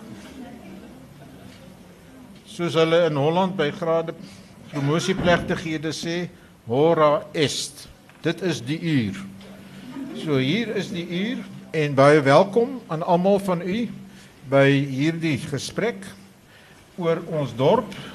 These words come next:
as 'n mekka vir kuns, kultuur en erfenis. Uh,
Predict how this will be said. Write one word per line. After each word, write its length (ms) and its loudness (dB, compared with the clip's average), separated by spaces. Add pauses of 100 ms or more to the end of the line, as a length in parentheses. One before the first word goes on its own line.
(180)
as 220 -2
'n 140 -4
mekka 400 0
vir 240 -10 (100)
kuns, 540 -2
kultuur 560 -6 (640)
en 380 2
erfenis. 680 2 (1000)
Uh, 280 2